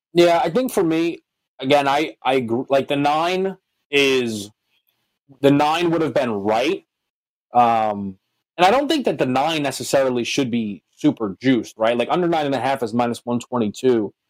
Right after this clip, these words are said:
right? So over nine and a half would make, uh, over nine would be, like, minus one thirty. And I don't know if I, that would almost make me wanna play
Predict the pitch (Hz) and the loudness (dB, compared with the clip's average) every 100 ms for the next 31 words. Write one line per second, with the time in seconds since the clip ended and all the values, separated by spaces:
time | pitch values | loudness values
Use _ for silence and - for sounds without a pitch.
0 | _ _ 117 110 127 139 143 147 139 135 | _ _ 2 2 0 0 0 -2 -2 -2
1 | 131 123 120 123 127 120 123 117 - 113 | -2 -2 -2 -4 -2 -2 -2 -4 -2 0
2 | 107 131 131 120 110 110 117 135 139 120 | 0 0 0 -2 -2 -2 -2 -2 -2 -2
3 | 120 117 107 113 113 113 - 107 107 117 | 0 0 -2 -2 -2 -4 -6 -4 0 0
4 | 104 117 131 123 117 110 101 _ _ _ | 0 0 0 0 0 -2 -4 _ _ _
5 | - 135 143 139 120 135 120 120 117 104 | 2 4 4 2 0 0 0 0 -2 -2
6 | 113 98 | -2 -2